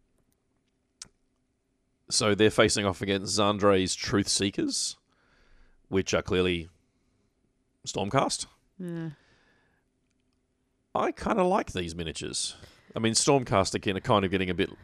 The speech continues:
Speaker 2: Yeah.
Speaker 1: you know, Stormcastian. These are the new style of Stormcast, though, so the proportions are better. They look,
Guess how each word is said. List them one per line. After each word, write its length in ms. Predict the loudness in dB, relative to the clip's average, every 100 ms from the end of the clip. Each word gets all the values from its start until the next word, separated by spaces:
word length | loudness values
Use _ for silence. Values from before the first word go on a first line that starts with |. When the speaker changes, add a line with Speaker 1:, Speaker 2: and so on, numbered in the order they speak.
| -20 -18
Speaker 2:
Yeah. 580 | -10 -4 -2 -2 -2 -4 -8 -18 _ -10
Speaker 1:
you 100 | -8
know, 100 | -6
Stormcastian. 800 | -4 -4 -2 -4 -4 -4 -6 -8 -20 -20 -20 _ _
These 360 | -2 2 4 4
are 120 | 4
the 120 | 2 -2
new 180 | -2
style 280 | -2 2 0
of 80 | 0
Stormcast, 440 | -6 -4 -4 -2
though, 140 | -4 -4
so 160 | -4
the 60 | -4
proportions 580 | -6 -4 -4 -4 -6 -6
are 60 |
better. 420 | -4 -4 -2 -4 -8 _ _ _ _ _ _ _ _ -6
They 140 | -2
look, 360 | 0 -2 -4